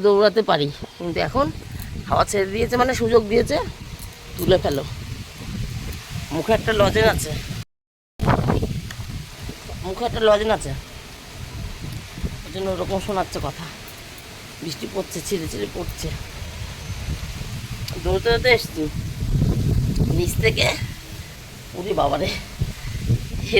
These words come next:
দাঁড়ানোই যাবে না, স্লিপ কোটা আগে দেখি। নিচ থেকে জানলা দরজা সব দিতেই দিতেছি। এই দেখো হাওয়া ছাট মারছে এত, এদিকে ঢুকে যাচ্ছে জল, মানে এইখানেও দাঁড়িয়ে জল লাগছে।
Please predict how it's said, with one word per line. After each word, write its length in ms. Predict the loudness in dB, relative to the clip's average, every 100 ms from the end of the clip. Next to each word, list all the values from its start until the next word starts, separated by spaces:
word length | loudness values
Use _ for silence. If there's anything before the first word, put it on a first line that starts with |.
| 4
দাঁড়ানোই 340 | 2 6 6 6
যাবে 140 | 2 -2
না, 60 | -4 -12 -12 -12 -10 -8 -8
স্লিপ 200 | -6 -6 -2
কোটা 160 | 2 2
আগে 120 | 2
দেখি। 180 | 2 0 0 -2 -4 0 6 6 6 -4 -10 -8 -8 -8 -2 2
নিচ 140 | 2 2 -2
থেকে 220 | 4 4 4 0 -10 -4 2
জানলা 220 | 4 4
দরজা 140 | 4 2
সব 80 | 0
দিতেই 240 | 2 2 8
দিতেছি। 280 | 8 6 0
এই 60 | 2
দেখো 180 | 2 0 0
হাওয়া 200 | 4 4 4
ছাট 180 | 0 0 0
মারছে 220 | 0 0 -2
এত, 100 | 0 -2 -4 -12 -14 -14 -14 -2 2
এদিকে 260 | 4 4 2
ঢুকে 180 | 4 4 4
যাচ্ছে 200 | 0 -2
জল, 140 | 0 0 0
মানে 120 | 2 2
এইখানেও 320 | 4 2 4 6
দাঁড়িয়ে 220 | 6 4 2
জল 120 | 2 2
লাগছে। 240 | 0 -2